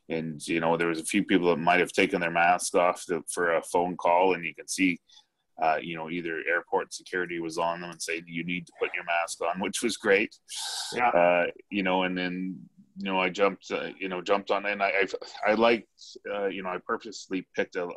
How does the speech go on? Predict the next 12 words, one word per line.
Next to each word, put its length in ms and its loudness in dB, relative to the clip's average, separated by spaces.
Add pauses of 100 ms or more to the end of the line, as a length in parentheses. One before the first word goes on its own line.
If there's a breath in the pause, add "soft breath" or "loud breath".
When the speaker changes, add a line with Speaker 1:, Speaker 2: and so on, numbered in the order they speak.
Speaker 1:
a 40 -2
larger 420 0
plane. 340 -2
So 160 -2
I 60 0
flew 280 2
on 120 2
the 80 2
Dreamliner 680 0
yesterday, 560 -2
and, 440 -8
uh, 100 -2